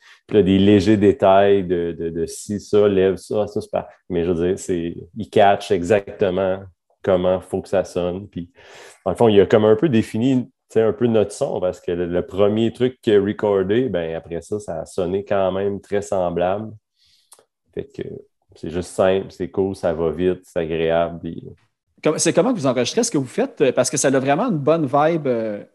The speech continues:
Speaker 2: tu sais, ça, ça transmet bien la vibe live que vous avez quand on l'écoute sur album, tu sais, toute l'énergie. Est-ce que c'est comme ça que vous enregistrez aussi ? Disons, vous faites le drum à part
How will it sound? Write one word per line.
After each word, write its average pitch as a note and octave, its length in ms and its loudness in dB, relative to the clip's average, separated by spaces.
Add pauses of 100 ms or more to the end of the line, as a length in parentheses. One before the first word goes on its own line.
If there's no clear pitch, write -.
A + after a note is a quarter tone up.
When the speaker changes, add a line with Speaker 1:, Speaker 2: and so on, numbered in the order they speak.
(120)
Speaker 2:
tu F#3 100 -2
sais, - 20 -
ça, A#2 340 -2
ça C3+ 140 -8
transmet C#3+ 340 -2
bien F3 160 -4
la C#3 160 0
vibe C#3 460 0
live D3 400 0
que C#3 100 -4
vous B2 220 -6
avez B2 200 -2
quand C3 180 -6
on A#2+ 40 -6
l'écoute A#2+ 300 -4
sur B2 160 -8
album, C3 340 -2
tu - 80 -16
sais, C#3 60 -18
toute C3+ 160 -12
l'énergie. A#2+ 520 -4 (320)
Est-ce A#2+ 140 -8
que - 80 -4
c'est - 80 -4
comme C3+ 140 -2
ça G3+ 100 -2
que G#3 60 0
vous D3+ 100 -6
enregistrez B2 480 -6
aussi ? C#3+ 320 -6
Disons, D#3 240 -2
vous C#3 80 -2
faites D3+ 260 -4
le B2 140 -2
drum C#3+ 380 -2
à B2+ 100 -4
part C#3 640 -2